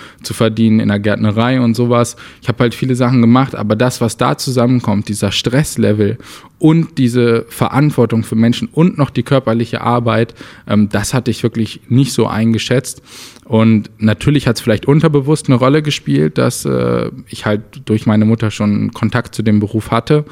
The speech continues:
Aber es war jetzt nicht so, dass das der Hauptgrund für meine Entscheidung war, sondern es war einfach so, dass ich gesagt hatte,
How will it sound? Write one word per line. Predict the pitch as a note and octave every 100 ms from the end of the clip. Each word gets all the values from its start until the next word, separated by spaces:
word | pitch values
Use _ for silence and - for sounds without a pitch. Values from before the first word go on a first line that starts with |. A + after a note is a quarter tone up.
| - - - - -
Aber | - A2+ A#2
es | A2 -
war | A2+ A2
jetzt | A2 -
nicht | B2 A#2+
so, | - A#2 A#2 A2+
dass | A2 G2+ G2+ - - - _ _ _ _ _ -
das | G#2 -
der | - F#2
Hauptgrund | A2 - - G2+
für | -
meine | G2+ G2+ G#2
Entscheidung | G2 - G2 G#2+ G#2
war, | F#2+
sondern | F2+ G2+
es | G2+
war | G#2+
einfach | G#2+ G#2+ G2+
so, | -
dass | A#2 G#2+ -
ich | -
gesagt | G#2 G#2+ G#2 -
hatte, | G#2